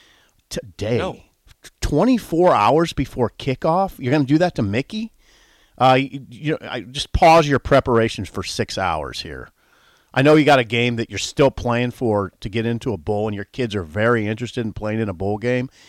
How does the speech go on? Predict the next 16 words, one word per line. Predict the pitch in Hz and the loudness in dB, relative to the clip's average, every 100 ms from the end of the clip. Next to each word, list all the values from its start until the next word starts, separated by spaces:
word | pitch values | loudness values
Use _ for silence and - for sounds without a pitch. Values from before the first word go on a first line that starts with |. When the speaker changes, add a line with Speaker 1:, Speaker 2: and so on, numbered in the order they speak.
| - - _ | -20 -20 _
Speaker 1:
but | - - | -6 -4
pause | - 170 175 226 | 0 4 4 4
your | 190 175 | 0 -2
preparations | - 156 156 120 123 - 117 | 2 2 2 2 2 -2 -10
for | - 117 | -10 -10
six | - 139 - | -6 -6 -2
hours | 120 110 98 | 0 2 0
'cause | - 104 | -4 -6
we're | 107 | -4
gonna | 107 | -4
announce | 98 92 95 - | -4 -4 -8 -8
you | 87 | -12
as | |
the | 80 | -10
head | 80 82 | -10 -12
coach. | - - - - | -12 -14 -14 -20